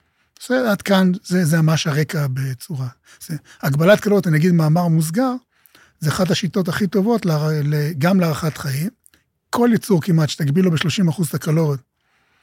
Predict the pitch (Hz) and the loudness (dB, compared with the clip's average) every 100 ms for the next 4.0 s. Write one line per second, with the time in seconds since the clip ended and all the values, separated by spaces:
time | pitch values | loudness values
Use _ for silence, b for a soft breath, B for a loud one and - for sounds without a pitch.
0 | b b - 175 170 165 185 160 143 160 | b b -8 -4 0 0 0 -4 -4 0
1 | 185 247 - _ _ _ _ _ 196 175 | 0 -2 -6 _ _ _ _ _ 0 2
2 | 143 165 147 135 135 127 _ _ 170 156 | 2 2 2 2 -2 -4 _ _ -2 0
3 | 147 170 156 277 196 156 147 226 262 | -2 -2 0 0 -2 -2 2 2 2